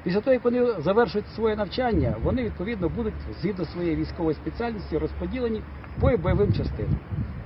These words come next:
Відповідно, ті, які, е, будуть, пройдуть навчання у, в військовій академії в Одесі,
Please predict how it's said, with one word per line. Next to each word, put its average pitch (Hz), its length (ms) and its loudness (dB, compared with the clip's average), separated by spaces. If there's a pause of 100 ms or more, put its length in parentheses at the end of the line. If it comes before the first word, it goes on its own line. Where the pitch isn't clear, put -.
(160)
Відповідно, 226 480 2
ті, 247 160 -2
які, 196 360 2
е, 139 600 4
будуть, 180 220 2 (180)
пройдуть 165 320 2
навчання 160 460 6
у, 160 420 8 (320)
в 143 540 6
військовій 156 340 2
академії 147 440 4
в 131 60 0
Одесі, 170 380 2